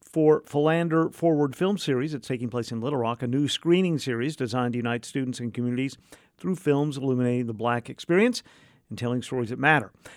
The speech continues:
The Philander Forward Film Series is free and open to the public. Upcoming screenings include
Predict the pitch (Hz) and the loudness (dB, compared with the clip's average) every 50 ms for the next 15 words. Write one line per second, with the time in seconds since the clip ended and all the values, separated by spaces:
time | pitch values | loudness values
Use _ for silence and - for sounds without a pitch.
0 | - _ - 135 117 - 139 143 143 151 156 147 143 - 151 151 147 147 139 123 | -18 _ -6 -4 -2 0 2 4 4 4 4 4 2 2 4 2 4 4 2 2
1 | - 147 147 143 - - 147 139 139 135 117 120 113 - - - 165 175 190 190 | 2 0 0 2 0 2 2 4 4 2 0 -2 -4 -4 0 2 2 4 4 2
2 | 147 139 - 147 135 - 147 127 117 104 110 - 139 156 160 185 196 190 - - | 2 0 2 0 0 0 0 -2 -2 -4 -4 0 2 2 4 4 2 0 -2 -2
3 | - 175 180 - - 190 175 175 170 156 - - - 180 180 180 180 196 214 214 | 2 2 2 2 4 0 2 2 2 -2 -2 -2 -2 0 0 2 2 0 0 -2
4 | 156 143 135 123 - - 160 151 147 | -2 -4 -8 -6 -2 0 2 2 0